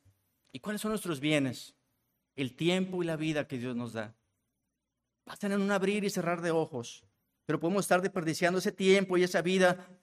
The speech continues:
viviendo fuera de la voluntad de Dios, alejados completamente de la casa de nuestro Padre. Y es por ello que necesitamos hoy en día regresar a donde pertenecemos.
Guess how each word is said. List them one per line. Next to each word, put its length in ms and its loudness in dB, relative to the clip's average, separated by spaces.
viviendo 440 4
fuera 520 6
de 100 2
la 100 4
voluntad 420 2
de 100 2
Dios, 400 2
alejados 540 0
completamente 840 4
de 100 4
la 160 2
casa 340 2
de 100 0
nuestro 240 -4
Padre. 340 2
Y 60 2
es 100 0
por 120 2
ello 200 8
que 80 2
necesitamos 580 2
hoy 100 0
en 60 0
día 160 4
regresar 800 4
a 60 0
donde 240 0
pertenecemos. 880 -2